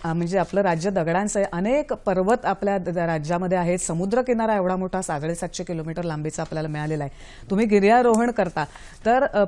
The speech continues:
फक्त साईट सीइंग हा पर्यावरण, अ, पर्यटनाचा, अ, उद्देश न राहता त्यातून काहीतरी शिकायलाही मिळावं, काहीतरी साहसी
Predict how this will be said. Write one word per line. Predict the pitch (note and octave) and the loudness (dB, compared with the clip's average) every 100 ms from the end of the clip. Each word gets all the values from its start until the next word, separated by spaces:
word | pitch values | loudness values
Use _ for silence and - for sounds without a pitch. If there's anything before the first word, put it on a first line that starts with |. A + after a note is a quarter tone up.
| - | 0
फक्त | A3+ - - | -4 -4 -2
साईट | F4+ D4 D4 C#4+ | 0 4 2 2
सीइंग | C4 E3 C3 D#3+ | 2 2 0 -4
हा | G#3+ | 0
पर्यावरण, | A3 G#3+ G#3+ G#3+ - - | 2 2 2 -2 -4 -6
अ, | F3 | -6
पर्यटनाचा, | F3 F3 F3+ F#3+ F#3 F#3+ G3+ G#3 - - - | -2 0 2 2 0 -2 0 -2 -2 -12 -8
अ, | E3+ E3 E3 | -4 -2 -2
उद्देश | F3 D#3 G#3 G#3 | -2 0 0 0
न | G3 | 0
राहता | G#3 F#3 E3 - C#3 - - - | 2 2 0 -2 -4 -6 -20 -4
त्यातून | G3 B3+ | -2 -2
काहीतरी | B3 B3 C4+ | -2 0 -2
शिकायलाही | - A3 - A3+ - C4+ C4 | -2 -4 4 10 12 10 6
मिळावं, | F#3+ E3 D#3+ F3 | 2 0 0 -2
काहीतरी | F3+ F#3 G#3 | -4 -2 -4
साहसी | F3+ E3 F3 | -2 -2 -2